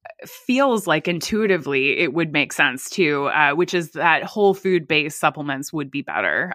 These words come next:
And I, you know, as a dietitian, and I've always described myself as, like, a real food dietitian, and I'll always promote food first, <laughs> you know, over dietary supplementation for sure. I had to really examine that,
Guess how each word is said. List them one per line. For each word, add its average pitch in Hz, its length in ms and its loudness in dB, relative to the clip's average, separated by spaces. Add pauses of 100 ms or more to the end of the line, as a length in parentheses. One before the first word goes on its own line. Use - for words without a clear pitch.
And 220 160 4
I, 247 260 4
you 233 280 -2
know, 175 160 4
as 170 240 2
a 175 60 -4
dietitian, 165 920 0 (100)
and 156 160 -2
I've 156 340 -2
always 170 240 0
described 160 340 0
myself 151 380 -4
as, 139 140 -14
like, 156 120 -6
a 135 80 -4
real 156 260 -2
food 156 260 -2
dietitian, 151 540 2
and 143 100 0
I'll 139 200 2
always 196 300 4
promote 160 440 0
food 156 260 -2
first, - 460 -6
<laughs> - 0 -
you 247 280 4
know, 151 180 2
over 160 380 0
dietary 151 480 0
supplementation 147 840 -6 (120)
for 160 200 -4
sure. 160 560 -4
I 196 140 6
had 214 240 4
to 190 120 -2
really 170 520 0
examine 147 560 -2
that, 147 380 4